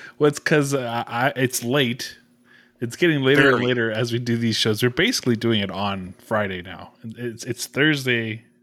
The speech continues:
Speaker 1: eleven fifty P M. Wanted to make sure any of those new, that last bit of news comes in. But we are on the road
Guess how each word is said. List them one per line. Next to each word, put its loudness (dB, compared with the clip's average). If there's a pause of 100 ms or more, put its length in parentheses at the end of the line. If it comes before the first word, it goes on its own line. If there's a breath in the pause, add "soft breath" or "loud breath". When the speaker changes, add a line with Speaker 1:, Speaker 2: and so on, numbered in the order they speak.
Speaker 1:
eleven -4
fifty -12
P -14
M. -14 (520 loud breath)
Wanted 2
to 0
make -2
sure -2
any 2
of 4
those 2
new, -4
that -4
last -2
bit -2
of -8
news -4
comes -8
in. -12 (280 loud breath)
But -4
we 2
are 4
on -2
the 0
road 2